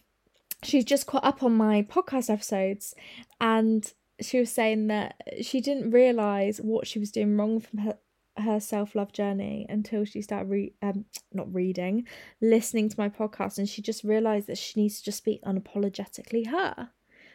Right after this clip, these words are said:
And if you wanna take anything back from this, you just need to realise that you need to be okay in your own skin,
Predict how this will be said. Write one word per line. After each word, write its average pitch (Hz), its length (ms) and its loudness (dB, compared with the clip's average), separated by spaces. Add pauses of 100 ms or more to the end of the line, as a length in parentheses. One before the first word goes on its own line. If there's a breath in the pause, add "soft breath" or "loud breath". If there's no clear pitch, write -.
(260 soft breath)
And 240 640 2 (400)
if 262 120 2
you 302 100 6
wanna 302 160 2
take - 280 0
anything 220 440 2
back - 280 -2
from 214 200 0
this, 214 240 -2
you 240 80 -2
just 240 120 -6
need 277 140 -4
to 262 100 -4
realise 226 500 0
that - 80 -8
you 220 120 -2
need 302 140 -4
to - 100 -12
be 311 100 4
okay 240 420 0
in 208 60 2
your 208 160 -2
own 208 200 0
skin, 208 440 -2